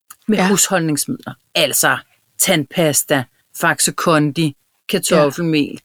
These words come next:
Speaker 2: Ja.
Speaker 1: dansk vand. Altså,
Speaker 2: Ej, hvor har man
Speaker 1: eddike.
Speaker 2: hældt meget kartoffelmel ud på,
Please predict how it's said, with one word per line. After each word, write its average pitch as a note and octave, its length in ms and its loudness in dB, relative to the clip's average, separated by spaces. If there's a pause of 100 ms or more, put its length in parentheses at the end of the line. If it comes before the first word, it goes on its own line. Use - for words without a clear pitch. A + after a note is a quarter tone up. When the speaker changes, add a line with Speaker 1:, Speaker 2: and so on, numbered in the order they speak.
Speaker 2:
Ja. D#3+ 100 4
Speaker 1:
dansk - 320 -6
vand. C#3+ 200 -4 (120)
Altså, D3+ 240 0 (140)
Speaker 2:
Ej, F#3+ 420 2
hvor F#3+ 100 0
har F3+ 180 4
man F#3 100 6
Speaker 1:
eddike. F3+ 180 6
Speaker 2:
hældt F#3 120 4
meget E3+ 220 2
kartoffelmel F#3+ 760 2
ud F3 100 4
på, F3+ 420 0